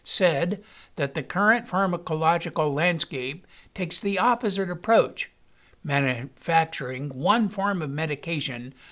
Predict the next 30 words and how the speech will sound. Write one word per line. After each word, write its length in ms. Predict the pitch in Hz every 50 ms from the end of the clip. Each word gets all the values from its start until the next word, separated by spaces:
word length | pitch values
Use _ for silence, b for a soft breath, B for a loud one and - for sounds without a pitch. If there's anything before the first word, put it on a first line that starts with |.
| B B B
meant 220 | 156 165 175 - -
to 80 | 151
satisfy 720 | 143 - 190 202 214 196 190 151 - - 143 139 147 156 156 - - _
all 440 | - 208 214 185 151 143 151 165 165
patients. 680 | - - 180 190 170 - - 131 - - - - - - _ _ _ _ _ _ _ _ _ _ _ _ _ B B B B B B B B B
But 160 | B - -
the 80 | - -
concept 580 | - 143 151 165 151 143 - 185 175 175 -
of 180 | 190 165 160 -
personalized 640 | - 202 220 208 - 208 190 185 180 180 160 - 208
medicine 480 | 196 202 190 165 - - 170 147 147
uses 420 | 147 156 160 135 139 147 135 123 135
new 300 | 151 170 185 202 214 220
manufacturing 800 | 202 202 196 185 175 - - 190 180 170 160 - 185 160 143 135
technology 920 | - 151 151 143 - - 165 190 180 165 135 - 139 127 127 135 175 - B B B B B B
to 120 | - 175
produce 360 | 151 165 175 185 180 175 180
pills 480 | - - - 233 226 196 170 170 160 -
that 180 | 175 165 156 143
have 260 | 151 170 160 143 143
the 220 | 165 165 160 - -
accurate 600 | 185 196 196 196 196 - 202 196 196 196 - 147
dose 440 | 135 127 117 120 127 123 - - - B B B B B B B
and 200 | 147 147 143 131
drug 260 | 151 190 214 220 185
combinations 800 | - 165 160 151 127 123 117 113 113 117 117 160 156 131 - -
tailored 500 | - - 180 208 196 170 160 170 175 160
to 80 | 165 160
individual 540 | 160 165 165 165 160 147 160 160 160 156 156
patients. 640 | - - 175 180 151 131 - - - - - -